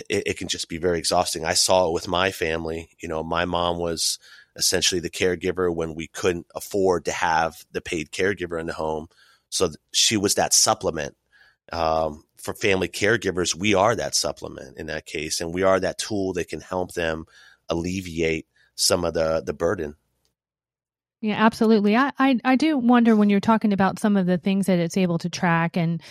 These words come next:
Speaker 2: and schedule, does it get as granular as, you know, say I'm, I'm a,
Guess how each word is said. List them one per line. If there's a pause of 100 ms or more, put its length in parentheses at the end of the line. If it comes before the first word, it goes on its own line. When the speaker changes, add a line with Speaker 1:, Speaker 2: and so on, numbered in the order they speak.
(260)
Speaker 2:
and
schedule,
does
it
get
as
granular
as,
you
know,
say
I'm,
I'm
a,